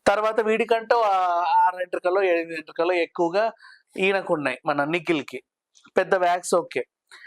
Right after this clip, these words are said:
కానీ మన పృథ్వీది హెయిరీ బాడీ, మొత్తం అంత బాడీ, బాడీ full of hair.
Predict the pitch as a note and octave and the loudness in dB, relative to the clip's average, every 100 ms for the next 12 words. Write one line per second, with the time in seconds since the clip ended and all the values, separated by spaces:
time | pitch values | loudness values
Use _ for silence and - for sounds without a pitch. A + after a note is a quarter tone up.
0 | - - G#3 A#3+ G#3+ F#3 F3 E3 C#3+ C3 | -6 0 0 2 0 0 0 0 0 0
1 | B2+ A#2 A2 G#2+ G#2 G#2 _ _ _ _ | -2 -6 -12 -20 _ _ _ _ _ _
2 | _ _ _ - G3+ G3 A#3+ A#3+ G3+ A3 | _ _ _ -2 0 2 2 2 2 2
3 | C4 A#3+ C#3 B2 - _ _ _ _ _ | 2 -2 -2 -4 -8 _ _ _ _ _
4 | _ _ _ - - F#3 - C4 A#3 G#3+ | _ _ _ -8 -2 -2 2 0 2 -2
5 | D#3+ D#3+ D#3+ E3+ F#3+ G#3 G#3 A3 A#3 A3 | 0 0 2 2 2 0 0 2 2 2
6 | F#3+ F3 | 2 2